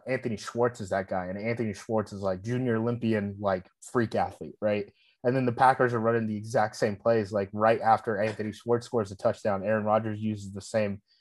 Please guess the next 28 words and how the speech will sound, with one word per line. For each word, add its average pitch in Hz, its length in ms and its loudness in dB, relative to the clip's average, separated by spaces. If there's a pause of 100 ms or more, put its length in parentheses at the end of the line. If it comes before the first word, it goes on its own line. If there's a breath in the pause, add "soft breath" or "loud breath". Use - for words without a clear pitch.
(120)
you 135 60 0
know, 110 120 6
weird, 110 420 4
like, 104 260 2 (240)
handoff 113 540 2
that 104 160 -2
everyone 110 340 -2
was 98 160 -4
freaking 107 240 -4
out 104 140 2
about 101 240 0
Baker 104 220 -4
Mayfield. 101 460 -2
He 120 80 -2
runs 135 220 2
the 120 80 0
exact 120 420 2
same 107 200 -2
play, 120 380 4 (260)
but 131 120 4
it's 113 100 -4
to - 80 0
Allen 110 320 2
Lazard 107 380 2
or 98 240 -4
Equanimeous 101 560 -4
Saint 98 200 -6
Brown. 104 300 0